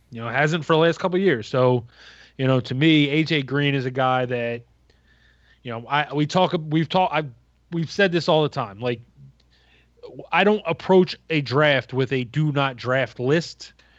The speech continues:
but there's just guys that I will not have on my team because they, where they get drafted. And A J Green was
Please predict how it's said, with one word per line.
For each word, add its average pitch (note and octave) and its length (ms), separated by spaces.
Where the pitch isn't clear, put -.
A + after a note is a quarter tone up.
but D3+ 340
there's C#3 300
just C#3+ 280
guys C#3+ 400
that C#3 160
I C#3 140
will C3+ 220
not C3+ 360
have C3+ 240
on C3+ 120
my B2+ 140
team D3+ 320
because C3+ 260
they, B2+ 120
where C3+ 240
they B2+ 140
get A#2+ 160
drafted. D#3 600
And B2 400
A D#3+ 140
J D#3 200
Green D3+ 440
was A2+ 240